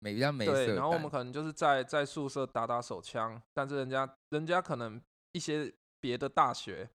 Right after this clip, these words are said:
Speaker 1: 像是
Speaker 2: <laughs> 你，你，你干嘛在那边挖洞？
Speaker 1: <laughs> 很急着挖洞。
Speaker 2: 对。
Speaker 1: 对啊，但没关系啦，我觉得，我觉得还好啦。
Speaker 2: 对。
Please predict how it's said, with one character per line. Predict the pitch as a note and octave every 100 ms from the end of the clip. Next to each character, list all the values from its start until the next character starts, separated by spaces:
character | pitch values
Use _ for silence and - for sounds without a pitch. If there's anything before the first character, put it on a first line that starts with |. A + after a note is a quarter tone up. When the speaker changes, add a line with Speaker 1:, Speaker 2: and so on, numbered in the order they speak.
| _ _ _ _ -
Speaker 1:
像 | D3+ B2
是 | B2 - A2 F2+ E2+ - _ _ _ _ _ _ _
Speaker 2:
<laughs> | - - - D#3+ D#3
你， | C#3+ C3+ - -
你， | - C#3+ - - _
你 | - C3
干 | F3+
嘛 | D3+ C3+
在 | - - - -
那 |
边 | D3 C#3+
挖 | C#3 C3+
洞？ | - B2 C4+ -
Speaker 1:
<laughs> | - F3+
很 | A#2+
急 | G#2+ A#2+ B2
着 | C3+
挖 | B2 A2 - -
洞。 | D3+ - _ _ _ - _ _ _ -
Speaker 2:
对。 | A#3+ B2 A2+ F2+ - -
Speaker 1:
对 |
啊， | C3+ A2+
但 | A#2 E3+
没 | C#3
关 | A2 A#2+ B2
系 | - G#2+
啦， | G2
我 | F#2+
觉 | A#2+ E3+
得， | G#3 G#3+ - _
我 | C3+
觉 | C#3 G3
得 | G#3+
还 | D3 G#2
好 | C#3+ A2 E2 -
啦。 | G1+ - - _ _ _ _ _ _ _
Speaker 2:
对。 | - G2 D2